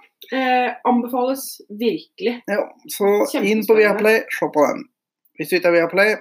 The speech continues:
Speaker 2: du får en måned gratis, eh, tror jeg.
Speaker 1: Ja.
Speaker 2: Så da rekker du å se den, og så kan du bare avbestille, vet du. Hvis du er her til den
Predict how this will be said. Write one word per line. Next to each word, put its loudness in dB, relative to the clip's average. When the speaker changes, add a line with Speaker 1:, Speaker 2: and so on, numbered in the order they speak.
Speaker 2:
du -12
får -2
en -4
måned -4
gratis, -8
eh, -2
tror -6
jeg. -4
Speaker 1:
Ja. -2
Speaker 2:
Så -2
da 4
rekker -2
du -4
å -6
se -10
den, -6
og -12
så -20
kan -14
du -10
bare -4
avbestille, -10
vet -20
du. -18
Hvis -6
du -2
er 4
her -2
til -2
den -2